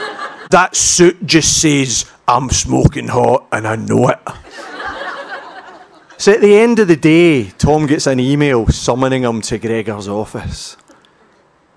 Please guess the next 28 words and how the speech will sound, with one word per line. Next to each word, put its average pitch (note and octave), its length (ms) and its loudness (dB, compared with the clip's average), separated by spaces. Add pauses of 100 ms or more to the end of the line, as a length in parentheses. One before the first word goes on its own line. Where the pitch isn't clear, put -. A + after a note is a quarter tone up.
(760)
It's G#2+ 180 -6
dark, B2 720 -4 (420)
the A2+ 80 -10
blinds A#2 460 -2
are B2 100 0
drawn, G#2+ 520 -4 (280)
and G#2 100 -14
there's A2 160 -10
nobody A2 600 -2
else G2+ 240 -6
left G2+ 400 -10
in G2 80 -12
the G2 80 -10
building. G2 600 -8 (1200)
Gregor A#2+ 360 -2
closes G#2+ 500 -6
the G#2 100 -8
door, G#2 500 -6 (1400)
and A#2+ 160 -8
Tom C3 360 -2
notices B2 720 -2 (500)
that A#2 100 -6
there's A#2 160 -6
a A2+ 120 0
poster C3+ 500 -2
on C#3 160 0
the C3 80 -2
wall G2+ 480 -4